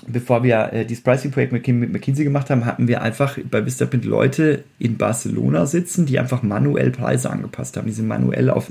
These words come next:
äh, durchs Web gesurft, haben sich auch die Preise bei unseren Mitbewerbern angeschaut und dann einfach in Excel irgendwelche Preispunkte eingetragen. Die hat dann irgend-, irgendein armer Mensch in Tunesien bei uns in einem Service Center hochgeladen. So, und das ist halt... Ähm,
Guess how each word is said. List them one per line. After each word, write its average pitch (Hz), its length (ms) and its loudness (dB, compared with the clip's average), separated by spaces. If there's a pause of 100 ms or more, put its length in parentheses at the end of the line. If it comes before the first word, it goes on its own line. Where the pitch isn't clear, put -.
äh, 110 120 -4
durchs 110 260 -4
Web 147 220 2
gesurft, 127 420 2
haben 120 140 2
sich 113 180 -4
auch - 80 -6
die 113 120 -6
Preise 113 320 0
bei - 100 -2
unseren 104 280 0
Mitbewerbern 120 540 2
angeschaut 104 720 0
und 98 440 -2
dann 98 180 2
einfach - 280 -6
in - 160 -6
Excel 120 400 2
irgendwelche 113 380 0
Preispunkte - 640 -2
eingetragen. 101 500 -4
Die 107 120 -2
hat - 120 -2
dann 120 120 0
irgend-, 117 420 0 (460)
irgendein - 340 -2
armer 113 280 0
Mensch 113 340 2
in 110 160 -2
Tunesien 139 760 2 (120)
bei 123 80 0
uns 127 260 -2
in 107 80 -4
einem 110 100 -2
Service 123 360 -2
Center 117 280 -4
hochgeladen. 98 600 -4 (400)
So, 131 260 4
und 120 160 4
das 139 220 4
ist 135 160 0
halt... 127 340 4
Ähm, 117 440 2